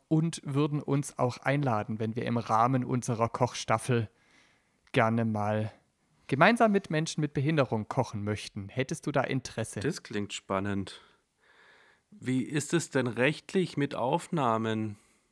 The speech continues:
Speaker 1: Hab ich direkt gefragt. Die, die da teilnehmen, haben eine Betreuung. Und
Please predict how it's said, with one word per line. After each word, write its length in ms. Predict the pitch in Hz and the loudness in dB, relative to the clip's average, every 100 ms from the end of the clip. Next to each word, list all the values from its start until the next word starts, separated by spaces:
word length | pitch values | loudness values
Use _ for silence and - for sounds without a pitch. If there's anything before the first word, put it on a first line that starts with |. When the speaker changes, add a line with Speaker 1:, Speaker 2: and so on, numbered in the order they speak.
| _ _ - - _ | _ _ -20 -20 _
Speaker 1:
Hab 280 | - 185 - | 4 4 4
ich 240 | 208 - _ _ _ - | -4 -6 _ _ _ 0
direkt 360 | 160 190 - | 2 0 -2
gefragt. 680 | - - 131 120 226 - - _ _ _ _ _ _ _ _ _ _ - - - _ - | -6 -4 0 2 0 -2 -16 _ _ _ _ _ _ _ _ _ _ -20 -20 -20 _ -2
Die, 460 | 175 180 180 175 - _ _ _ _ | 2 2 2 0 -4 _ _ _ _
die 140 | 190 | 0
da 120 | 165 | 2
teilnehmen, 640 | 147 156 185 185 175 165 | 2 0 2 2 2 0
haben 360 | 147 147 151 147 - _ - | 2 2 2 -2 -6 _ -4
eine 240 | 131 120 | -2 -2
Betreuung. 580 | 151 - - 131 214 330 _ _ _ _ - - - _ | -4 -4 0 2 2 -2 _ _ _ _ -20 -20 -20 _
Und 420 | 165 180 190 180 | 4 4 4 -2